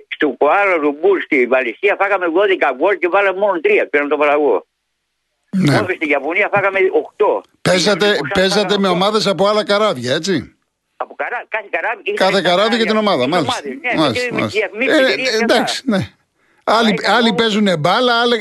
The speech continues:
Speaker 2: άλλοι
Speaker 1: Είχαμε
Speaker 2: κάνουν άλλα
Speaker 1: και
Speaker 2: πράγματα στα
Speaker 1: έτσι
Speaker 2: λιμάνια.
Speaker 1: όμως.
Speaker 2: <laughs> Τι να
Speaker 1: Στη
Speaker 2: κάνουμε
Speaker 1: Μαλαισία
Speaker 2: τώρα;
Speaker 1: είχαν δύο χιλιάδες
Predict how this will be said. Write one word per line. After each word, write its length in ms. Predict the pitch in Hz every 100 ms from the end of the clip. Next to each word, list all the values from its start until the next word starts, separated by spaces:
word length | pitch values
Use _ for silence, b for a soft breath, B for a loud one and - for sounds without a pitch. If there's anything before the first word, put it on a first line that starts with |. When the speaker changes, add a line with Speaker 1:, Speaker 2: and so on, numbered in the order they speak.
| -
Speaker 2:
άλλοι 120 | 240 233
Speaker 1:
Είχαμε 180 | 262 262
Speaker 2:
κάνουν 160 | 247 262
άλλα 100 | 214
Speaker 1:
και 60 |
Speaker 2:
πράγματα 260 | 185 170 151
στα 120 | 156
Speaker 1:
έτσι 100 | 139
Speaker 2:
λιμάνια. 280 | 143 135 135 151
Speaker 1:
όμως. 140 | 120 113 -
Speaker 2:
<laughs> 160 | - -
Τι 80 | -
να 80 | 185
Speaker 1:
Στη 40 | 180 185
Speaker 2:
κάνουμε 180 | 156 151
Speaker 1:
Μαλαισία 180 | 123 104
Speaker 2:
τώρα; 160 | - - -
Speaker 1:
είχαν 180 | 214 214 175
δύο 100 | 220 185
χιλιάδες 360 | 202 240 220